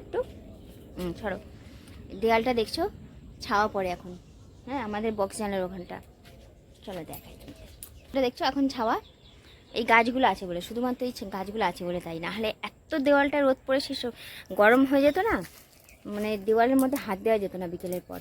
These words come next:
থেকে। এখন ওই গাছগুলোর জন্য না, মানে দেওয়ালগুলো ঠান্ডা থাকে, গরম হয় না। আর না হলে আগে, মানে গত বছরের কথা বলছি, আহ, গত বছরও তো এত গাছ ছিল না, এখন বেড়ে গেছে।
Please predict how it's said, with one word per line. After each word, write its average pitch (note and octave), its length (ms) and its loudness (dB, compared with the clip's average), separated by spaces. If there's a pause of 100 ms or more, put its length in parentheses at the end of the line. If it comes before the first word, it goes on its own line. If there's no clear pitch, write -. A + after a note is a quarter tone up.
থেকে। F3+ 200 -18 (680)
এখন C#4 240 2
ওই C#4+ 120 6 (160)
গাছগুলোর A#3+ 500 2
জন্য C#4 240 4 (140)
না, D4 80 4 (580)
মানে A3+ 180 0 (320)
দেওয়ালগুলো B3 440 6 (120)
ঠান্ডা G#3+ 380 0
থাকে, A#3 160 -4 (140)
গরম F#3+ 260 2
হয় F#3 160 -2
না। G3 60 -2 (140)
আর G3+ 80 2 (140)
না B3 140 2
হলে C#4 180 6 (460)
আগে, A#3+ 200 6 (440)
মানে G3+ 200 -2
গত G3 120 2 (100)
বছরের B3+ 320 2
কথা B3 180 0
বলছি, A#3 400 0
আহ, - 560 -8
গত F3+ 160 2
বছরও A3+ 320 2
তো D4 80 0
এত B3+ 160 0
গাছ A3 140 0 (100)
ছিল G#3+ 120 0 (140)
না, F#3+ 60 -6 (420)
এখন - 220 -10
বেড়ে A#3+ 280 0
গেছে। F#3+ 200 -6